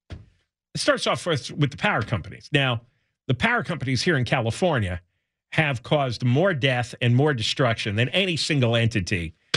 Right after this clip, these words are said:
in, in this state. And it took a lot of death and destruction before they finally agreed that in a high wind situation, we're gonna shut down the power so that when the power lines fall, they won't start a fire,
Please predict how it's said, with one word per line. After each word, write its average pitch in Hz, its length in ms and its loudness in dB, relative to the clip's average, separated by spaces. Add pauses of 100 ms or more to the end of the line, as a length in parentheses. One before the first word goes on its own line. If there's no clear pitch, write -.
(280)
in, 113 320 4
in 117 220 4
this 101 180 2
state. - 460 -2 (640)
And 139 220 2
it 127 120 -2
took 185 480 0
a 127 40 2
lot 151 280 2
of 160 100 0
death 160 220 0
and 131 100 0
destruction 123 560 0
before 120 300 2
they 131 100 2
finally 175 460 2
agreed 135 440 2
that 120 180 0
in 123 60 -2
a 113 60 0
high 151 220 0
wind 156 240 0
situation, 107 680 0 (220)
we're 143 120 4
gonna 160 160 0
shut - 400 0
down 135 220 0
the 107 80 -2
power 120 500 -2 (340)
so 147 180 2
that 135 220 0
when 135 100 -2
the 131 60 0
power 208 320 0
lines 135 360 -2
fall, 131 640 0 (420)
they 151 100 4
won't 165 180 0
start 147 260 2
a 127 40 0
fire, 156 480 -2